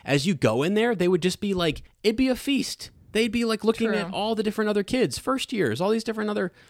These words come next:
Speaker 2: Yeah.
Speaker 1: whatevers. They, why, why Harry? But
Speaker 2: And
Speaker 1: he's
Speaker 2: like you said
Speaker 1: interesting. There's something about him special, and it is that he has the lightning scar. It is that he has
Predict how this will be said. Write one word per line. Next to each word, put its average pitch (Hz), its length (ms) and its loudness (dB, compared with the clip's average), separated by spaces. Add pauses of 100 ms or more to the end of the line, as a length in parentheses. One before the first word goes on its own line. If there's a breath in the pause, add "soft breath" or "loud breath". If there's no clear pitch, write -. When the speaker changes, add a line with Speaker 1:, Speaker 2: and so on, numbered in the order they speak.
Speaker 2:
Yeah. 170 200 -16
Speaker 1:
whatevers. 233 520 0
They, 175 160 0
why, 170 420 -2
why 170 280 -2
Harry? 160 500 -2
But 220 100 -6
Speaker 2:
And 226 80 -4
Speaker 1:
he's 262 100 0
Speaker 2:
like 359 160 -4
you 339 60 -8
said 359 180 -2
Speaker 1:
interesting. 98 600 -6
There's 123 160 -6
something 196 280 -2
about 196 280 -4
him 160 100 -2
special, - 540 -8
and 127 100 -2
it 135 120 -2
is 135 440 -2 (240 soft breath)
that 123 100 -2
he 120 100 0
has 101 340 -2
the 104 100 -4
lightning 98 300 -6
scar. 76 340 -10
It 117 80 -2
is 156 300 2
that 104 120 -4
he 101 120 -4
has 92 400 -6